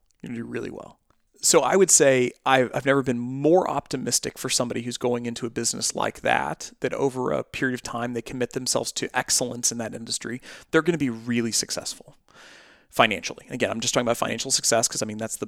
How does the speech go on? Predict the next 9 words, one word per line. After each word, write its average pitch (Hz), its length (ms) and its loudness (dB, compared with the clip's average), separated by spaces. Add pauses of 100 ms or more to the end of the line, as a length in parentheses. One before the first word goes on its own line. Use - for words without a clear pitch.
(140)
sort - 180 0
of 113 120 -6
base 113 240 2
mark, 117 320 -6
benchmark, 117 600 -4
uh, 110 280 0
you - 60 -10
know, 110 100 -6
beyond 113 580 -2